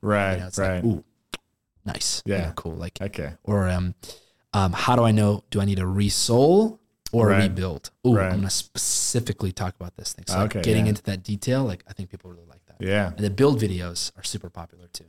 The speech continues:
Speaker 1: Yeah, so I, I, I'm learning how to, in a month here, I'm learning how to, how to make a pair of boots. I, there's a guy, uh, Samuel Schmidt.
Speaker 2: That's cool.
Speaker 1: He's in, he's in Utah, and so he does, like, you can, you know, I'm a,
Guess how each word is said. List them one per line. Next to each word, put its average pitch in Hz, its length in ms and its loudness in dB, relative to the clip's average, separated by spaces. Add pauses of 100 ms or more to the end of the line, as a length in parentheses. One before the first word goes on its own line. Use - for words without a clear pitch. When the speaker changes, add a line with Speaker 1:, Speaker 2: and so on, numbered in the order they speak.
(180)
Speaker 1:
Yeah, 131 280 4
so 113 160 0
I, 117 300 0
I, 104 160 0
I'm 113 380 4
learning 127 320 4
how 110 200 4
to, 110 360 2
in 101 80 0
a 98 40 2
month 104 260 4
here, 101 140 0
I'm 98 120 2
learning 98 220 0
how 95 120 0
to, 95 240 -2
how 98 180 -2
to 90 260 -2
make 107 260 0
a 107 40 -4
pair 107 220 0
of 92 80 0
boots. 101 220 0
I, 95 140 -2
there's 95 220 -2
a 95 40 -4
guy, 95 260 0
uh, 90 240 -4
Samuel 107 480 2
Schmidt. 120 360 -2 (240)
Speaker 2:
That's - 100 -12
cool. 110 180 -2
Speaker 1:
He's 101 140 0
in, 98 120 -2
he's 98 240 -2
in 95 80 0
Utah, 95 580 0
and 90 280 -4
so 92 180 -4
he 90 100 -4
does, 87 220 -6
like, 85 160 -10
you 87 80 -10
can, 87 320 -6 (460)
you 95 80 -2
know, 82 260 -8
I'm - 100 -8
a, - 160 -8